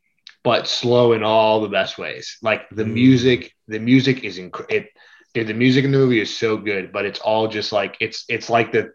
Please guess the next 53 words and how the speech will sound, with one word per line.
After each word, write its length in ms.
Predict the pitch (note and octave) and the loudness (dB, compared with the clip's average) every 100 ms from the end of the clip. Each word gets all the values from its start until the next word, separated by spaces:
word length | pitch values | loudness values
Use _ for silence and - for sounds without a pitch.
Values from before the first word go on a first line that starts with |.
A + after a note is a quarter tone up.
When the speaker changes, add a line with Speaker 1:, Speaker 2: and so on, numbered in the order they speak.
| - | -14
Speaker 1:
stuff 320 | - A2+ G#2+ | -2 -2 0
that 140 | G2+ | -4
we 80 | G#2 | -4
do 160 | G2+ G2+ | -6 -4
on 140 | F#2+ | -4
this 120 | G#2+ | -4
show. 360 | A2 F3+ D#2+ - _ - _ - | 0 2 2 -4 _ -20 _ -12
It's 160 | G2+ | -2
all, 160 | A2 G#2 | 2 2
like, 200 | G#2 - | 2 0
that 200 | F#2+ - | -4 -2
theatrical, 880 | G#2+ G2+ F#2+ - G2 - G2 F#2+ F#2 | -2 0 0 -2 -12 -8 -6 -4 -4
like, 200 | F2 F2+ | -6 -6
cinematic 640 | - G#2 F#2 F2+ F2+ - - | -4 -4 -4 -2 -2 -4 -8
type 240 | - F#2 - | -8 -8 -8
music, 460 | F#2 F#2+ C#3 C#3 - - - - | -12 -6 -6 -6 -14 -20 -20 -4
and 140 | G#2+ | -4
it 200 | F#2+ - | -4 -6
gets 360 | A2 F#2+ - - | -2 -2 -2 -10
you, 100 | E2+ | -8
man. 280 | F2 E2+ F#2+ | -8 -8 -10
And 120 | G2 | -10
T-, 140 | - - | -8 -8
Tom 220 | - A2+ F#2+ | -4 -4 0
Hardy's 380 | A2+ A#2+ A#2 A2+ | 2 2 2 0
in 120 | A#2 | -4
it, 180 | A2+ - _ _ - | -4 -8 _ _ -2
dude. 320 | A2 F2 - _ _ _ _ _ _ _ _ _ _ | 0 0 -10 _ _ _ _ _ _ _ _ _ _
Yeah, 140 | G2+ | -4
Tom 200 | F#2 A#2+ | 0 2
Hardy's 320 | A#2+ B2 A#2+ A2+ | 4 4 2 0
in 100 | A2+ | -4
it. 120 | G#2 | -4
You 160 | G#2+ G#2 | -6 -2
really, 220 | B2 B2 G#2+ | 0 2 -2
you 120 | - A2+ | -8 -6
don't 140 | C3+ | -2
really 240 | C#3 C3 | 2 2
see 240 | G#2+ - A#2 | 2 -2 -4
his 160 | G#2 | -4
face 260 | - A2+ A2 | -2 -2 -2
the 60 | A#2+ | -6
entire 240 | B2+ B2+ | 0 0
movie 160 | C3+ C3+ | 0 -2
'cause 160 | A2 | -6
he's 240 | G2 F#2 F#2 | -8 -14 -8
in 140 | G#2 | -8
a 60 | - | -6
plane. 440 | - G2 G#2+ D3 | -6 -4 -4 -6
He's, 280 | G#2+ F#2+ F2 | -8 -10 -12
he's 180 | G2 F#2 | -14 -10
a 220 | F2+ E2+ | -10 -10
pilot. 440 | - F#2 F#2+ E3 | -6 -4 -2 -4